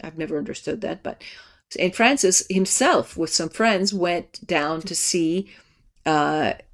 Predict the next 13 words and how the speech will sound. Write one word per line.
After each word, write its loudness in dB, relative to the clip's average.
in, 4
in 2
North 0
Africa, 0
in -2
Egypt, 4
uh, 4
the -2
commander 0
of 0
the 0
Muslim 0
troops, 0